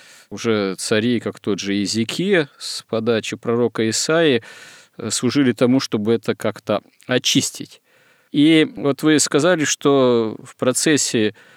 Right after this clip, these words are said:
дальнейшей и христианской уже истории происходит разделение окончательное добра и зла. Но ведь можно заметить же, тоже это очень важно, что ведь откровение Божие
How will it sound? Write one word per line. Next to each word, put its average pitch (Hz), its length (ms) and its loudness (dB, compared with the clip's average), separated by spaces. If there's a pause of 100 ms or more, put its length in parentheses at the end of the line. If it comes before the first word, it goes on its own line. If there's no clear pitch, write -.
дальнейшей 117 840 0
и - 20 -2
христианской 135 720 0
уже 104 240 -6
истории 185 440 2
происходит 123 840 -2 (420)
разделение 127 800 2
окончательное 113 720 0
добра 120 420 2
и 127 60 2
зла. 113 420 -2 (520)
Но 139 280 2
ведь 143 380 0
можно 143 280 2
заметить 156 440 2
же, 131 320 2
тоже 113 340 0
это 117 160 -2
очень 135 280 0
важно, 107 320 0
что 110 580 -2
ведь 117 220 -8
откровение 143 920 2
Божие 98 480 -2